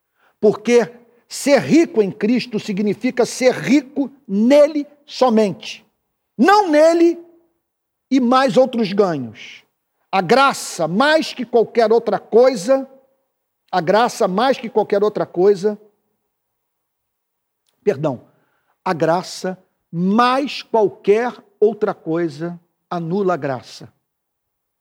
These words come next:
A graça, mais qualquer outra coisa, anula a graça." Deixa eu dar um exemplo para deixar claro o ponto. Há uns quinze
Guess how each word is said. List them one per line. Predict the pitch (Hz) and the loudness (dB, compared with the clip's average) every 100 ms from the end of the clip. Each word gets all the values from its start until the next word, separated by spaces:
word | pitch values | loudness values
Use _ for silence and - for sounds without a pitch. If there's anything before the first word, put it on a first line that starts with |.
| _ _ _ _ _ _ _ - | _ _ _ _ _ _ _ -16
A | |
graça, | 131 139 170 208 - 262 262 _ _ | -10 -4 -4 -4 -10 -18 -18 _ _
mais | 156 170 226 254 247 - | -6 -2 0 -2 -6 -8
qualquer | 208 185 - 208 196 | -6 -6 -4 -4 -2
outra | 175 151 | -6 -8
coisa, | - 170 180 185 | -8 -6 -6 -6
anula | 180 180 | -4 -4
a | |
graça." | 147 127 139 | -4 -6 -8
Deixa | 185 | -6
eu | 220 | -2
dar | |
um | 233 | -2
exemplo | 143 175 147 _ _ - - - | 0 -2 -4 _ _ -20 -18 -4
para | 170 160 151 - _ _ _ _ | -2 0 -2 -8 _ _ _ _
deixar | _ - 147 151 180 | _ -12 -10 -6 -6
claro | - 170 160 | -2 -2 -2
o | |
ponto. | - 139 - _ _ _ _ _ _ _ _ _ _ _ 127 _ _ _ _ _ _ _ _ _ _ _ _ _ _ _ _ _ _ _ _ _ _ _ _ _ _ _ _ _ _ _ _ | -4 -8 -8 _ _ _ _ _ _ _ _ _ _ _ _ _ _ _ _ _ _ _ _ _ _ _ _ _ _ _ _ _ _ _ _ _ _ _ _ _ _ _ _ _ _ _ _
Há | 151 | -10
uns | 143 - | -8 -10
quinze | - 214 175 120 113 | -4 -4 -4 -8 -16